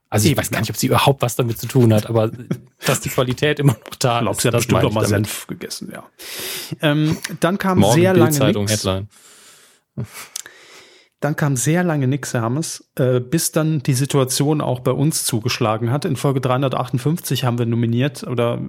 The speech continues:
Speaker 2: haben wir den Coup der Woche verliehen an das, äh, sehr unfaire, aber dominierende Thema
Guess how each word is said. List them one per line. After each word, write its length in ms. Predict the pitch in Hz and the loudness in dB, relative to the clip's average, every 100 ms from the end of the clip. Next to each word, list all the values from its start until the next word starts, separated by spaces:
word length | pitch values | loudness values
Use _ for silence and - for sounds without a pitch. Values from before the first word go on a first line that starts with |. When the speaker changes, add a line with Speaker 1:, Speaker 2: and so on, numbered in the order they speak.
| 160 | -8
Speaker 2:
haben 140 | 156 123 | -2 0
wir 60 | |
den 140 | 123 117 | 0 -2
Coup 140 | 135 | 0
der 100 | 123 | 0
Woche 180 | 113 135 | 0 -4
verliehen 380 | 131 131 135 127 - - - - | -2 -2 -2 -4 -10 -20 -20 -6
an 180 | 131 127 | -2 0
das, 280 | 127 123 - | 0 -2 -2
äh, 600 | 127 120 123 135 160 165 175 - - - - - - | 0 2 0 -2 -6 -10 -12 -14 -16 -18 -18 -18 -10
sehr 500 | 135 127 131 - - 180 - _ | -2 0 2 0 -6 -16 -20 _
unfaire, 720 | - 180 214 - 165 160 156 | 0 2 0 0 0 0 0
aber 200 | 147 139 | 0 0
dominierende 560 | 127 131 127 147 170 131 | 0 0 2 2 0 -4
Thema 420 | - 135 139 143 | -4 -2 -2 -4